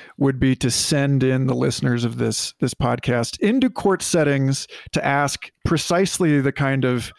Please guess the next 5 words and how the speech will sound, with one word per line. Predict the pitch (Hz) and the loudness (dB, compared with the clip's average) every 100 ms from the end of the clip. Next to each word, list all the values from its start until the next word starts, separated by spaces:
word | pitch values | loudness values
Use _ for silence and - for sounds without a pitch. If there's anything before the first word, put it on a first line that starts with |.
| - _ _ - | -20 _ _ -2
personally | 160 156 175 156 147 | 0 2 2 2 2
empowered | 139 127 135 127 127 123 123 131 - | 0 0 0 2 2 2 0 -2 -2
and | 139 127 123 120 - - | -2 0 0 -2 -6 -4
terrifying | - 170 175 - 156 143 131 127 123 - _ - | 0 2 0 0 0 2 0 0 -2 -6 _ -6
to | - 139 135 131 127 131 | 0 2 4 4 2 -2